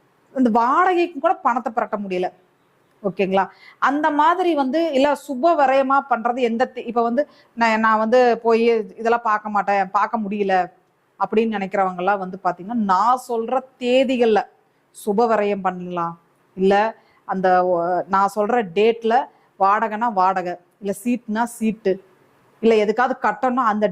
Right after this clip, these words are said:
டேட்ல கட்ட ஆரம்பிச்சீங்கன்னா, அதுக்கு உண்டான பணம் ஏதாவது ஒரு வழியில வந்துரும். புரிஞ்சுதுங்களா? அந்த டேட்ல பண்ணிருவோம், அதுதான் விஷயம், ஓகேங்களா? என்ன டேட்டுங்க அப்படின்னு பார்த்துட்டிங்கன்னா, ஒண்ணு,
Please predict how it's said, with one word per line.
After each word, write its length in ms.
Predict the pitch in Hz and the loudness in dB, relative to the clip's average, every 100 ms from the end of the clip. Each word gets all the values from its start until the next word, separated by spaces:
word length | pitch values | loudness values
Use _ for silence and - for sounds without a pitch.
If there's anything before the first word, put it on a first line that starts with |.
| 165 | 2
டேட்ல 400 | 247 302 302 277 | 2 2 -2 -2
கட்ட 260 | - - 226 | -4 0 0
ஆரம்பிச்சீங்கன்னா, 680 | 208 220 214 - 196 185 196 _ _ _ - | 0 -2 -6 -12 -6 -4 -4 _ _ _ -2
அதுக்கு 640 | 165 196 196 - - 311 | 0 0 0 -4 0 0
உண்டான 600 | 240 233 240 240 240 269 - - | 2 2 2 2 0 -2 -4 0
பணம் 380 | 220 226 269 311 214 202 | 2 2 0 -2 -2 0
ஏதாவது 500 | 214 262 277 320 302 | 2 2 2 2 0
ஒரு 100 | 277 | 0
வழியில 320 | 254 254 254 | 0 0 -2
வந்துரும். 540 | 226 214 220 196 165 147 _ _ _ _ _ _ _ _ _ _ _ _ _ 233 | -2 -2 0 0 -4 -10 _ _ _ _ _ _ _ _ _ _ _ _ _ 0
புரிஞ்சுதுங்களா? 500 | 240 214 190 190 202 175 - | 4 4 2 0 0 -4 -10
அந்த 180 | 175 190 | -6 -4
டேட்ல 320 | 156 277 330 330 | 0 0 0 -2
பண்ணிருவோம், 440 | 285 254 240 214 - | 0 0 0 -2 -4
அதுதான் 300 | 196 214 254 | -2 2 2
விஷயம், 320 | - 214 - _ _ _ _ _ _ _ _ _ _ _ | 0 -8 -10 _ _ _ _ _ _ _ _ _ _ _
ஓகேங்களா? 440 | 220 208 202 196 202 175 - _ - | -4 0 0 0 0 -2 -10 _ -2
என்ன 280 | 233 254 254 | 0 2 2
டேட்டுங்க 440 | 233 226 190 190 170 160 _ - | 2 0 -4 -4 -4 -8 _ -6
அப்படின்னு 320 | 185 185 202 196 | -2 0 0 0
பார்த்துட்டிங்கன்னா, 520 | 185 185 180 185 233 202 - _ _ _ 220 | -2 -2 -8 -2 0 0 -4 _ _ _ 2
ஒண்ணு, 480 | 226 247 262 269 | 2 2 0 0